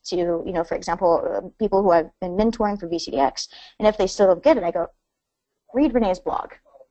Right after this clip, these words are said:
Okay, read Renee's blog. Maybe I'm not doing a good job, you know, explaining this, and then come back and let's talk about it again. Okay, so he has this lovely picture here. Talks about, "Hey, everything's great.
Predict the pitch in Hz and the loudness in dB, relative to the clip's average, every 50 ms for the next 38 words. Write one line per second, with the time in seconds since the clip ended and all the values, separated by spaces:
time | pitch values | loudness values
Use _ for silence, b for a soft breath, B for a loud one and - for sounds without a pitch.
0 | _ - 175 175 170 247 294 285 320 311 220 208 - - 208 175 165 175 - - | _ -4 -2 -2 0 2 2 2 2 2 0 0 0 2 4 4 4 4 0 -8
1 | - - 196 202 220 233 254 262 254 254 240 247 233 226 208 208 - 180 180 185 | -6 0 4 6 6 8 8 8 6 6 6 6 6 4 2 2 2 2 2 2
2 | 202 202 - - 196 185 175 165 - - - 190 175 170 170 160 151 - - b | 0 -4 -6 -6 -6 -4 -4 -4 -6 -6 -4 -4 -4 -2 -4 -6 -6 -8 -10 b
3 | b b b b 214 226 233 240 254 226 - 175 190 - 190 170 156 - - - | b b b b 0 0 0 2 0 0 0 0 -2 -2 -4 -6 -6 -4 -4 -6
4 | 170 - - - 151 - - - - - - _ _ _ _ _ _ - - - | -6 -6 -6 -6 -6 -6 -8 -10 -10 -12 -14 _ _ _ _ _ _ -14 -12 -12
5 | - - _ _ _ _ - 180 175 165 B B B B B B - 226 226 240 | -12 -14 _ _ _ _ -4 -2 -2 -2 B B B B B B 0 0 4 4
6 | 262 269 247 226 220 214 208 202 - - - _ _ _ - 202 208 208 208 202 | 6 6 6 4 4 2 0 -4 -4 -8 -16 _ _ _ 0 2 2 4 2 0
7 | - 214 - - - 185 - - _ _ _ - 180 175 214 220 b b b b | -2 -4 -8 -6 -6 -8 -8 -10 _ _ _ 0 0 0 0 -2 b b b b
8 | b b - - 196 - - 185 185 240 254 233 220 233 226 214 - - - 214 | b b -6 -6 -4 0 0 2 4 6 6 6 6 4 2 0 -2 0 2 4
9 | 226 285 320 - - - | 4 4 2 -2 -8 -18